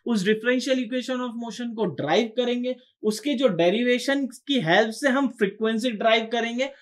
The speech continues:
और कुछ पैरामीटर्स हैं कि जो डैम्पर के इफेक्ट को बताएगा कि अगर वहां पर डैम्पर है तो क्या होगा, डैम्पर नहीं है तो क्या होगा। So this is going to be very interesting unit। So we are going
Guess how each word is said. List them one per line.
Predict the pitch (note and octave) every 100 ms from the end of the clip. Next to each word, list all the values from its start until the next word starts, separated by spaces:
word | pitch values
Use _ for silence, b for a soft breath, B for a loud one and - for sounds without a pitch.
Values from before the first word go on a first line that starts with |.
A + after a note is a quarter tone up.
| B
और | - D4
कुछ | - D#4
पैरामीटर्स | - B3 G#3+ B3 B3+ B3+ C#4 C#4+ A#3+
हैं | A#3+ C#4 A#3+
कि | D4+
जो | A#3+
डैम्पर | C4+ G#3+ A#3+ G#3 B3+
के | B3 D4
इफेक्ट | - G#3+ - B3 B3
को | C#4+ A3+
बताएगा | E3+ E3+ G3 A3+ A#3 A#3+ C4+ B B
कि | B3+
अगर | B3 A3 A3 C#4
वहां | C4 A#3
पर | A#3+ B3+
डैम्पर | G#3 G3+ G#3 A3 G#3
है | G3+ B3+
तो | B3+
क्या | G#3 G#3 G3+
होगा, | G#3 G#3+ B3
डैम्पर | G3+ E3+ F3 F#3+
नहीं | F#3 E3 F3
है | F3 F#3+
तो | A3
क्या | E3+ D3
होगा। | B2+ A#2+ - B B -
So |
this | F#3+ G#3+
is | A3 B3 G3+ G#3+
going | A#3+ B3+
to | A#3 A#3+
be | C4 F3 C#3+
very | E3 B3+ C4+
interesting | A#3+ B3+ B3 - C#4 B3+ A3
unit। | A#3 D#4+ E4+ B B B - -
So | C4 C4+ - - - _ _ - E3+
we | A3+
are | A3+ G#3+
going | G#3 A3 A#3